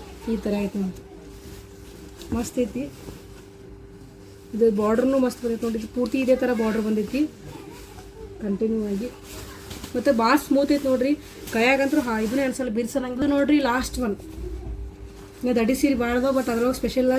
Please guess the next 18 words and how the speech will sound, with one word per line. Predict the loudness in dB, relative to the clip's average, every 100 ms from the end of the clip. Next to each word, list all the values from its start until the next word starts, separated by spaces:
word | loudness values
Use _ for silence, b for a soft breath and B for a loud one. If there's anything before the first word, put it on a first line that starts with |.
| 0
ಚಂದ | 0 0
ಇದ್ದು | 0
ಅಷ್ಟೇ | -4 -4
ತೋರ್ಸಾತ್ನಿ. | -4 -4 -2 -4 B B B B -4
ಇದು | 0 2
ನೋಡ್ರಿ, | 2 0 -2 -2
ಇದನ್ನು | 0 2
ಮಸ್ತ್ | 2 0 -2
ಐತಿ. | 0 0
ಇದು | 2
ನಮ್ಮ | 2 2
ಅಣ್ಣನ | 2 2
ಮ್ಯಾರೇಜ್ಗೆ | 0 0 0
ನಾ | 0 -2
ತೊಗೊಂಡಿದ್ದು, | -2 -2 -2 -2 -2
ಇದು | -2 2 2 0 -8 2
ಸುನಂದ | 6 6 6
ಮ್ಯಾರೇಜ್ | 2 0